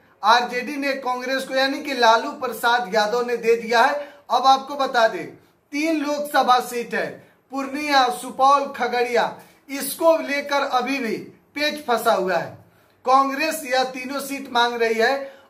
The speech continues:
और आरजेडी कह रही है कि यह तीन सीट पर हम चुनाव लड़ेंगे। देखिए, कांग्रेस साफ तौर पर कह रही है कि नौ सीट ठीक है, हम लेंगे,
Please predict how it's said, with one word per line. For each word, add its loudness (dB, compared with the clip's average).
और 2
आरजेडी 0
कह 4
रही 2
है 2
कि -6
यह 4
तीन -6
सीट -10
पर 0
हम 0
चुनाव -4
लड़ेंगे। -4
देखिए, 0
कांग्रेस 0
साफ 2
तौर 0
पर -4
कह -4
रही -4
है -16
कि -8
नौ 2
सीट -6
ठीक -2
है, -2
हम 0
लेंगे, -2